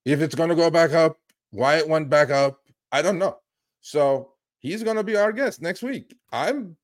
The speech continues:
pretty sure that's gonna be a, a ridiculously popular episode because, I mean, this is a professor at Columbia Business School, Ivy League school. I don't think he would jeopardize his credibility by writing some fluff piece.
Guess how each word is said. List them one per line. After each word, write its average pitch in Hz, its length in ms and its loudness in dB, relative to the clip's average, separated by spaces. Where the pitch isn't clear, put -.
pretty 240 180 -4
sure 214 220 -2
that's 165 180 -4
gonna 165 220 -6
be 165 180 -2
a, 156 340 0
a 131 440 -4
ridiculously 131 1000 -8
popular 123 460 -4
episode 113 500 -4
because, 117 560 -4
I 107 60 -4
mean, 127 320 -4
this 165 240 -2
is 233 140 -6
a 247 80 4
professor 151 480 -2
at 131 120 -8
Columbia 127 540 -4
Business 120 340 -10
School, 90 300 -10
Ivy 123 260 -4
League 117 220 -6
school. 107 400 -10
I 113 80 -4
don't 143 180 -4
think 165 140 -10
he 120 80 -6
would 117 240 -8
jeopardize 110 680 -4
his 101 280 -8
credibility 107 800 -4
by 95 320 -4
writing 104 340 -4
some 90 220 -10
fluff 117 340 -6
piece. - 400 -14